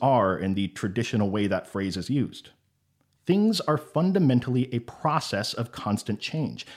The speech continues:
We just either don't live long enough or are born into a historical tradition of ideas or lack the perspective to be able to see it. Now, Nietzsche wouldn't have been surprised at all that Heraclitus,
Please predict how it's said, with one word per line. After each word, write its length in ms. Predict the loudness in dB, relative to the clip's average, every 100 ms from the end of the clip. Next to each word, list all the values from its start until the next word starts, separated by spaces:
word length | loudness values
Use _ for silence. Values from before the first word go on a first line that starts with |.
| -20 _ _ -2
We 120 | 0
just 240 | 2 0
either 220 | 2 2 0
don't 480 | -4 2 4 4
live 220 | 4 2 4
long 220 | 4 6
enough 300 | 6 4 0 -20 -20 _
or 240 | -2 0
are 80 | 0
born 320 | 0 0 2
into 240 | 2 2 -2
a 20 |
historical 600 | 0 -4 0 2 2 2
tradition 360 | 2 2 4
of 100 | 4
ideas 440 | 4 2 2 2 -2 -12 -10
or 180 | -2 -2 0
lack 320 | -2 -4 -4
the 60 |
perspective 640 | -2 -2 -2 0 0 2 0
to 80 | 0
be 140 | 0
able 160 | 2 0
to 80 | -4
see 240 | -4 -4
it. 180 | -6 -14 _ _ _ _ _ _ _
Now, 260 | -2 -2 -2 2
Nietzsche 300 | 4 4 2
wouldn't 220 | 4 4
have 80 | 2
been 100 | 2
surprised 480 | 0 0 0 2
at 80 | 0
all 260 | 2 2 4
that 120 | 2
Heraclitus, 720 | -2 -2 -2 -2 0 2 0